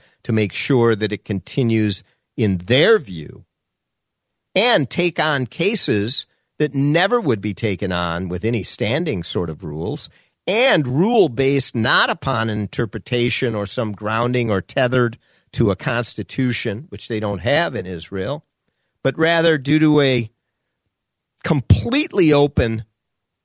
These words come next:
discretion of reasonable, reasonableness. That's the standard. So an example, Israel's Supreme Court, not long ago,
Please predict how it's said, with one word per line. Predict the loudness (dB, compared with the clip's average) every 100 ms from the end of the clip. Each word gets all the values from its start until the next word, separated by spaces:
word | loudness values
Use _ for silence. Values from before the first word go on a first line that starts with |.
| _ _ _ _ _ _ _ _ _ _ _ _
discretion | -2 0 0 2 2 2 0 2
of | 2 0 -4 -16 0
reasonable, | 4 4 2 -2 -6 -10 -14 _ _ _ _
reasonableness. | 0 0 0 -6 -10 -18 -20 -20 _ _ -6
That's | -4 -4
the | -10
standard. | -8 -4 -4 -6 -12 _ _ _ _ _ _ _ _ _ _ _ _ _ _ _ _ _ _ _ _ _ _ _ _ _ _
So | 2 2
an |
example, | 2 2 2 0 -6 _ _ _ _ _ _ _ _ _ _ _ _
Israel's | 0 0 2 4 4 2 0
Supreme | -6 -10 -2 0 0
Court, | -2 -4 0 2 2 -2 -10 _ _ _ _ _ _ _ _ _ _ _ _ _ _ _ _ _ _
not | -2 -2 -2
long | -4 -4
ago, | -6 -8 -8 -4 -4